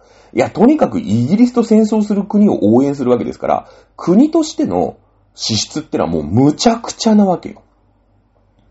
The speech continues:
ね。むちゃくちゃなの。で、その戦費を賄うために、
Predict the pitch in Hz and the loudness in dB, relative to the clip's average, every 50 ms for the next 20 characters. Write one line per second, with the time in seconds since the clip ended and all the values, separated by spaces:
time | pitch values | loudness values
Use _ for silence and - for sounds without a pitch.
0 | _ _ _ _ _ - 113 151 214 - _ _ _ _ _ _ _ _ _ _ | _ _ _ _ _ -12 -10 -10 -10 -10 _ _ _ _ _ _ _ _ _ _
1 | - 85 82 - 117 110 - - 131 120 87 76 - _ _ _ _ _ _ _ | -10 -6 -2 -2 -2 -2 -2 -4 -4 -4 -4 -6 -10 _ _ _ _ _ _ _
2 | _ - - 135 - - 190 226 277 294 - - 320 370 381 349 - - 165 110 | _ -8 -6 -4 0 2 4 4 4 2 0 0 0 0 0 0 -2 -2 -2 -2
3 | 80 78 76 82 - - 180 208 254 311 311 240 - - 127 139 160 170 135 135 | -2 -4 -6 -6 -6 -4 -4 -2 -2 0 -2 -2 -4 -6 -6 -6 -6 -4 -4 -2
4 | 180 180 131 104 - | -2 -2 -2 -2 -6